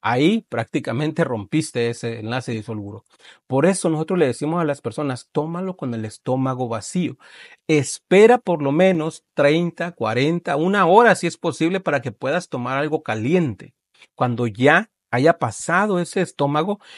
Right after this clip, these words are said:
y el Inmunocal llegue, ya está, ya está en la sangre, entonces ya puedes tomar algo caliente, ¿sí? O, dice, si tú prácticamente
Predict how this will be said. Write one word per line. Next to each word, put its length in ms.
y 180
el 160
Inmunocal 540
llegue, 500
ya 400
está, 340
ya 160
está 200
en 60
la 80
sangre, 240
entonces 280
ya 160
puedes 260
tomar 220
algo 180
caliente, 480
¿sí? 320
O, 360
dice, 340
si 160
tú 300
prácticamente 960